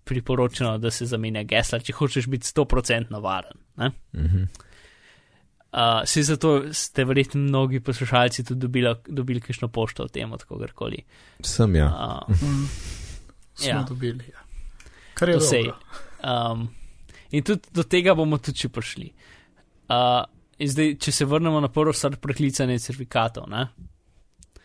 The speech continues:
Speaker 1: Uh, problem je v tem, da če nekdo pač ta certifikat, um, privatne ključe certifikata potegnil ven iz strežnika, ne, tudi če je bil ta, ta,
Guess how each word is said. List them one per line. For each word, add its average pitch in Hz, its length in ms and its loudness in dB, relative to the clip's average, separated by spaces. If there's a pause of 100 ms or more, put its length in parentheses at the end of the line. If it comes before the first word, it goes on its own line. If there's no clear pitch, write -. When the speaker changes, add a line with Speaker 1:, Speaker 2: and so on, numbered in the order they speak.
(680)
Speaker 1:
Uh, - 60 0 (300)
problem 170 400 4
je 208 80 4
v - 40 -10
tem, 185 180 4
da 160 100 4
če - 180 0
nekdo 147 320 2
pač 160 260 0
ta 160 140 6
certifikat, 139 760 2 (140)
um, 117 400 0 (220)
privatne 135 440 2
ključe 135 320 -4
certifikata 131 640 2
potegnil 143 500 2
ven 139 220 2
iz 120 100 -2
strežnika, 131 640 -2
ne, 110 140 -2 (720)
tudi - 220 -4
če - 120 0
je 185 80 2
bil 190 160 0
ta, 143 300 2
ta, 135 240 2